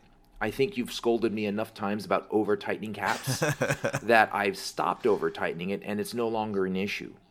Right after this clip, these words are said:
Speaker 1: So
Speaker 2: Right,
Speaker 1: for
Speaker 2: okay.
Speaker 1: years, I had this pen and didn't use it. As a matter of fact, I thought it was such a great option for a low-budget starter pen that it was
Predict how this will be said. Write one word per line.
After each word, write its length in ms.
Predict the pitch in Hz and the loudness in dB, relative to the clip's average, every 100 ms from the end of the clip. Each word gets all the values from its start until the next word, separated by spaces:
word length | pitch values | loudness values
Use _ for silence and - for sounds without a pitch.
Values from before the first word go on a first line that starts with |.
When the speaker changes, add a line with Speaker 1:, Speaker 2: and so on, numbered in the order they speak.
| _ - - - | _ -20 -16 -8
Speaker 1:
So 140 | 95 147 | 8 12
Speaker 2:
Right, 100 | 131 | 12
Speaker 1:
for 60 | 135 | 10
Speaker 2:
okay. 200 | 127 131 | 8 6
Speaker 1:
years, 280 | 156 156 127 | 6 6 4
I 120 | 120 | 2
had 320 | 110 131 139 | 0 0 0
this 160 | 113 110 | 0 -4
pen 280 | - 123 120 | -6 -6 -4
and 160 | 101 90 | -4 -2
didn't 360 | 107 107 90 | -2 -2 -6
use 300 | 87 123 175 | -4 -2 0
it. 240 | 92 90 - _ _ _ _ - - | 0 -2 -4 _ _ _ _ -18 -6
As 120 | 113 | -2
a 20 | 127 | 2
matter 220 | 123 113 | 4 4
of 80 | 110 | 2
fact, 380 | 160 165 101 - | 0 0 0 -2
I 120 | 160 | -2
thought 180 | 180 180 | 0 -2
it 60 | |
was 120 | 117 - | 0 -2
such 240 | 143 139 - | -2 -2 -4
a 60 | |
great 500 | 92 95 92 104 113 - | -8 -4 2 2 2 -4
option 560 | 92 98 - - 64 - - | -2 -2 -4 -12 -14 -18 -20
for 640 | - - - 98 92 90 85 | -20 -10 2 6 6 6 2
a 260 | 87 85 82 | 0 -2 -2
low-budget 880 | 78 82 95 113 95 78 85 98 - - - - - _ | -4 2 2 4 2 0 2 0 -2 -18 -20 -20 -20 _
starter 460 | - - - 113 139 | -8 -2 2 4 2
pen 360 | - 65 87 92 | -2 -8 -8 -2
that 240 | 92 - - | 0 0 -2
it 100 | 110 | 2
was 280 | 117 104 | 4 2